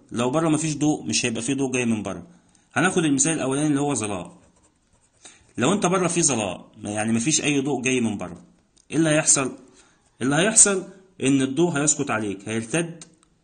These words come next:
من عليك ويسقط على المرآة، هينعكس عن ال-، آه، عن النافذة قصدي، الزجاج. يبقى تاني، الضوء هيسقط عليك، هيرتد من عليك ويسقط على الزجاج بتاع النافذة.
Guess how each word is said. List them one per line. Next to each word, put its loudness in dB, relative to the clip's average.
من 0
عليك 0
ويسقط -2
على -2
المرآة، -8
هينعكس 2
عن -2
ال-، -6
آه، -2
عن -4
النافذة -4
قصدي، -8
الزجاج. -6
يبقى -2
تاني، -2
الضوء 6
هيسقط 0
عليك، -4
هيرتد -2
من 2
عليك 0
ويسقط 0
على 0
الزجاج 4
بتاع 0
النافذة. 0